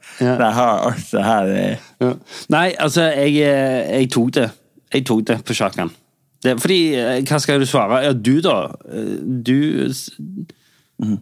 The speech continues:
Speaker 1: altså, du har ingenting å komme, han, eh,
Speaker 2: Vet du at det var en svensk tannlege som fant opp
Speaker 1: Ja.
Speaker 2: toffee?
Speaker 1: Ja, hva som føler du om det? <laughs> Ehm, nei, så, og så var jeg på, eh, noe veldig flott som jeg synes, ehm,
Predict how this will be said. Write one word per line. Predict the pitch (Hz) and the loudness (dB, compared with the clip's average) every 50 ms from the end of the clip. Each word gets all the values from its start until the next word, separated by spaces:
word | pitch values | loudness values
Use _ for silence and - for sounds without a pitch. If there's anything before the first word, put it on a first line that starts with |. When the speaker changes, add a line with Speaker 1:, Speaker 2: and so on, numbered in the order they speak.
| - - | -4 -4
Speaker 1:
altså, | 139 135 151 147 135 | -2 0 0 0 0
du | 117 123 127 | 0 0 0
har | 120 123 127 151 | 2 2 2 2
ingenting | 147 120 117 120 120 120 | 2 2 2 2 0 0
å | 110 107 | -2 -2
komme, | - 123 104 95 | -2 -2 -2 0
han, | - 98 113 139 139 135 127 120 | 0 0 0 0 0 0 0 0
eh, | 113 127 | 0 0
Speaker 2:
Vet | 143 139 - | 0 2 2
du | 131 | 0
at | 117 98 | 0 2
det | - 117 | 2 2
var | 117 113 | 2 2
en | 110 101 | 2 0
svensk | - - 120 113 120 135 147 143 - - - - - | 0 0 0 2 2 2 -2 -4 -6 -10 -10 -8 -2
tannlege | - 120 113 113 117 117 110 101 98 - | 0 2 2 2 2 2 2 0 -2 -4
som | - 101 101 | -4 -4 -4
fant | - - 107 110 107 - | 0 0 0 0 0 0
opp | 104 156 | 0 2
Speaker 1:
Ja. | 143 143 139 139 | 2 2 2 0
Speaker 2:
toffee? | 135 - - - - - - 143 139 - _ | -2 -4 -8 -6 -6 -4 -4 -4 -6 -8 _
Speaker 1:
Ja, | - 127 127 123 123 120 120 | 0 2 2 2 0 -2 -4
hva | 123 - 139 131 | -4 -2 0 0
som | 127 135 131 | 2 0 0
føler | 135 135 117 113 107 | 2 2 2 2 2
du | 107 117 117 120 | 2 2 2 2
om | 117 113 110 110 | 2 2 2 0
det? | 117 123 135 131 - - - - - | 2 0 0 -2 -6 -10 -14 -8 -6
<laughs> | - - - - _ _ _ _ _ - - - - - - - - - - | -6 -6 -6 -10 _ _ _ _ _ -20 -20 -20 -20 -20 -18 -16 -12 -4 -2
Ehm, | 113 123 127 127 127 123 120 110 - - _ - | 0 2 2 2 2 2 0 -2 -4 -6 _ -4
nei, | 143 143 123 120 - - - 139 | -2 0 0 0 -2 -4 -6 -4
så, | 131 - 170 170 156 - - - _ _ | -2 0 2 2 2 0 -4 -10 _ _
og | - 147 | -4 -2
så | - - 208 214 220 190 | 0 2 2 2 2 2
var | 147 139 147 151 | 2 2 2 2
jeg | 156 147 - | 2 0 -2
på, | - 160 156 156 143 - - | 0 2 2 2 2 0 0
eh, | 131 139 139 135 131 131 131 123 | 0 2 2 2 2 2 0 0
noe | 110 131 139 139 143 | 0 0 0 0 2
veldig | 139 120 101 113 113 | 2 2 0 0 -2
flott | - - 117 - - - | -2 -4 -4 -4 -6 -10
som | - 123 120 | -6 -4 -4
jeg | 107 | -2
synes, | 101 113 110 104 - - - _ - | -2 -2 -2 -4 -4 -10 -12 _ -4
ehm, | 113 110 104 101 104 104 98 90 85 - | -2 0 0 2 0 0 0 -2 -2 -6